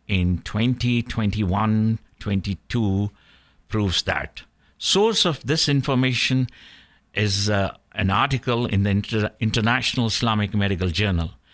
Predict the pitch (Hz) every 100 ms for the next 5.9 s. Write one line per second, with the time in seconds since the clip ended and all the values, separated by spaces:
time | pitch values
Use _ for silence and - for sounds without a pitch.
0 | - - - 85 82 73 78 76 80 98
1 | 175 - - 180 180 196 185 - - _
2 | 151 - 170 151 147 143 139 143 143 147
3 | 123 117 123 120 120 127 123 117 117 117
4 | - 104 - - - 160 180 170 170 131
5 | 101 107 98 80 - 76 - - -